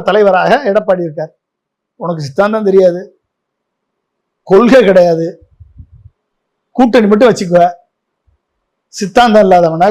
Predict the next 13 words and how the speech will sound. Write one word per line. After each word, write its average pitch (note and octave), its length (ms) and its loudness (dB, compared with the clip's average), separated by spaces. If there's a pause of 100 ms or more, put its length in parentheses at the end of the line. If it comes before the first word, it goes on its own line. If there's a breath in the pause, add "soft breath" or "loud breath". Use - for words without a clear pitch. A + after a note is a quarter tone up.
(100)
கொள்கை A3+ 320 2
இல்லாதவன, D#3+ 400 -2 (2250)
உங்கள் A#3 340 2 (100)
தலைவர்களை C4 460 4 (140)
அவமானப்படுத்தும் A#3+ 760 2
போதும் G3+ 300 0 (1040)
மேடையில C4 400 4
உட்கார்ந்து B3 320 0
மிச்சர் B3+ 260 -2
தின்னுகிட்டு A3+ 280 -2
இருந்தவங்க G3 400 0
அமைச்சர்கள், A3+ 460 0 (340)
நாலு A3+ 240 4